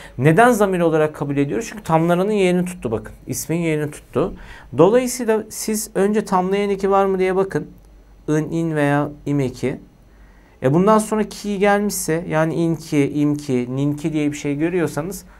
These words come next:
okumanıza bile gerek yok. Direkt iyelik ekidir, şey iyelik diyorum, özür dilerim, ilgi ekidir, ilgi zamiridir diyebilirsiniz. Evet, tabi burada bağlaç olan ki ve sıfat yapan ki ile de karıştırmayın diye özellikle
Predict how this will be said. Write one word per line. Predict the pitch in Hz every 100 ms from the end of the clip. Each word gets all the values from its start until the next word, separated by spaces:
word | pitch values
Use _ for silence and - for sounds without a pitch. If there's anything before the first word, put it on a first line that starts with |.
| -
okumanıza | 190 185 190 185 160 151
bile | 131
gerek | 131 131 123 123
yok. | 185 180
Direkt | 143 165 180 - - - - -
iyelik | 147 156 180 180
ekidir, | 143 139 120 160 -
şey | - 139 127
iyelik | 127 131 131
diyorum, | 110 101
özür | 107 107
dilerim, | 98 95 95
ilgi | 127 131 160
ekidir, | 139 - 120
ilgi | 151 127 139
zamiridir | 131 113 107 113 185 190 - - -
diyebilirsiniz. | 131 127 104 101 - 90 - - - - - - - - - - - - _ - - - _ - - - - - - - -
Evet, | 190 165
tabi | 185 190
burada | 190 180 190 190 165
bağlaç | 165 170 180 180
olan | 170 165
ki | 160 - 160
ve | 156 160
sıfat | 147 - 160 156
yapan | 147 147 147
ki | 147
ile | 143
de | 170
karıştırmayın | 180 143 135 - - 143 127 110 110
diye | 147 180 -
özellikle | 127 127 113 107 110 175